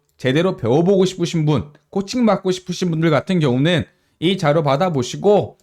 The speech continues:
제가 저자이기 때문에 직접 책 보시고 물어보실 수 있는 기회가 있는 거죠. 설정 방법부터, 그다음에 내가 투자 상품에 대해서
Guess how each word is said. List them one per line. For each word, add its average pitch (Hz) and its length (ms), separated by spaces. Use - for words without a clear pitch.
제가 185 400
저자이기 156 640
때문에 170 640
직접 - 680
책 190 240
보시고 165 760
물어보실 220 640
수 190 160
있는 170 180
기회가 131 320
있는 127 240
거죠. 104 340
설정 185 340
방법부터, 127 920
그다음에 135 800
내가 139 540
투자 190 260
상품에 180 400
대해서 160 760